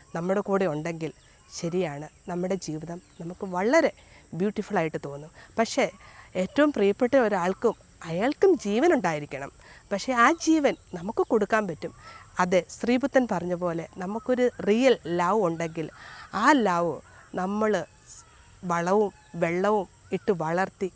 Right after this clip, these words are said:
ജീവനുള്ളതാക്കുക. അതാണ് എനിക്ക് നിങ്ങളോട് ഈ വാലന്റൈൻസ് ഡേക്ക് പറയാനുള്ളത്. അതായത് സ്നേഹം എന്ന് പറയുന്നത് വെറും ഒരു കാമം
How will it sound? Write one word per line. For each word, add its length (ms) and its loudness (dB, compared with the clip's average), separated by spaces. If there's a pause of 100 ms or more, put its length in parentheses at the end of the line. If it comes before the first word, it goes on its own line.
(140)
ജീവനുള്ളതാക്കുക. 1080 0 (440)
അതാണ് 420 2 (140)
എനിക്ക് 340 0
നിങ്ങളോട് 380 -4 (120)
ഈ 120 -2
വാലന്റൈൻസ് 640 -2
ഡേക്ക് 260 -4
പറയാനുള്ളത്. 680 -8 (300)
അതായത് 540 -2 (260)
സ്നേഹം 560 0
എന്ന് 200 0
പറയുന്നത് 540 -6 (320)
വെറും 360 2 (260)
ഒരു 120 -2
കാമം 600 -4